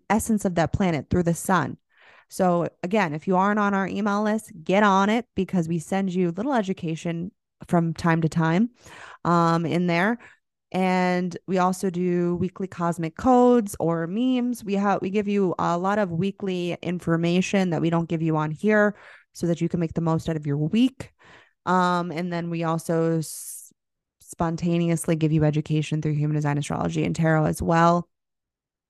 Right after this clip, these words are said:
For some reason, I like to do it on Kazimis. I don't know. It's just how I feel. So I will be putting out an email on Kazimis.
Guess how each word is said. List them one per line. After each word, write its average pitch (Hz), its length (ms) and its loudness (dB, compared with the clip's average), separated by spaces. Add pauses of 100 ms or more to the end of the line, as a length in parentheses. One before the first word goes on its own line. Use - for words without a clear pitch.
(260)
For 190 100 -2
some 175 180 0
reason, 170 280 0
I 156 80 2
like 156 180 0
to 156 80 0
do 151 140 2
it 147 80 2
on 151 100 -2
Kazimis. 156 540 -2 (120)
I - 60 -8
don't 151 140 -4
know. 156 160 -2 (260)
It's - 140 -8
just 156 160 0
how 156 100 6
I 151 80 6
feel. 240 240 4 (420)
So - 160 -2
I 160 80 4
will 180 160 6
be 180 140 4
putting 170 400 0
out 160 180 0
an 156 120 -4 (100)
email 180 480 0 (460)
on 185 420 0
Kazimis. 190 920 -2